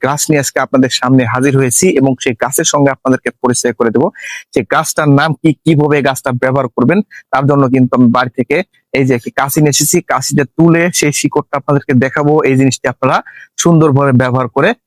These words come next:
এই জিনিসটি আপনারা খাবেন। মাত্র সাত দিন খেলে আপনাদের যাদের আগামোটা গুড়া চিকন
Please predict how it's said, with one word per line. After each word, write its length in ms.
এই 100
জিনিসটি 260
আপনারা 300
খাবেন। 300
মাত্র 300
সাত 280
দিন 180
খেলে 240
আপনাদের 320
যাদের 220
আগামোটা 500
গুড়া 260
চিকন 320